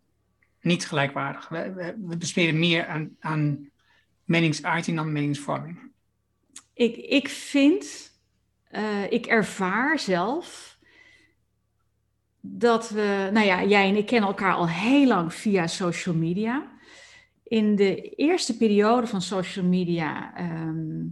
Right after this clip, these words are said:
Speaker 2: heb ik het ervaren in ieder geval als nog een nieuwsgierig item, een nieuwsgierig medium, waarin je mensen kon ontmoeten,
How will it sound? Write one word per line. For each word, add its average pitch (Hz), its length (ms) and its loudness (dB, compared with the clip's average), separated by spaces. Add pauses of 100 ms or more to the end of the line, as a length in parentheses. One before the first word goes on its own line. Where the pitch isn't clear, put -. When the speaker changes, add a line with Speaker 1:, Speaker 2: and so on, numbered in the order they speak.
(100)
Speaker 2:
heb 196 180 -2
ik 285 140 -4
het 233 120 -4
ervaren 214 420 -4
in 214 60 0
ieder 202 160 -2
geval - 260 -6
als 180 240 -2
nog 180 140 -4
een 180 100 2
nieuwsgierig 196 760 0 (140)
item, 254 300 -4
een 240 140 -2
nieuwsgierig 208 600 -2
medium, 208 680 -2 (360)
waarin 180 220 2
je 180 80 6
mensen 202 380 2
kon 185 220 -4
ontmoeten, 180 800 0